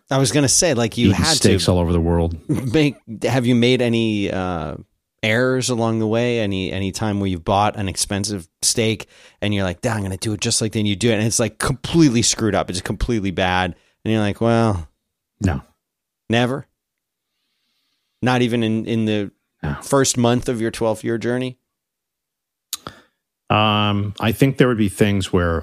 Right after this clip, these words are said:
Speaker 2: "Oh, geez, that should have been more tender."
Speaker 1: Mm-hmm.
Speaker 2: But, um, I've never had something inedible. Um, that's really, and, and I think part of it too is you have,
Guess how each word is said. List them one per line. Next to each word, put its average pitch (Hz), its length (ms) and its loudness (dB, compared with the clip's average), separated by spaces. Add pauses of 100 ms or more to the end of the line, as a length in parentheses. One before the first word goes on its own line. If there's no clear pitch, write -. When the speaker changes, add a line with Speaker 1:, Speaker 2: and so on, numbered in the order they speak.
Speaker 2:
"Oh, 98 160 2
geez, 87 420 -2
that 85 200 -2
should 98 220 0
have 80 200 -6
been 82 240 0
more 73 280 -4
tender." 80 540 -4 (540)
Speaker 1:
Mm-hmm. 101 100 -4
Speaker 2:
But, 76 340 -2 (260)
um, 76 440 -4 (200)
I've 92 160 -2
never 90 240 0
had 76 380 -6
something 76 440 -6 (120)
inedible. 73 540 -6 (1600)
Um, 78 540 -8 (1120)
that's - 220 -6
really, 80 340 -8 (1040)
and, 131 160 4
and 135 80 4
I 143 40 4
think 160 180 2
part 143 160 4
of 101 60 0
it 87 80 -4
too 127 180 4
is 87 80 0
you 85 80 0
have, 90 420 -2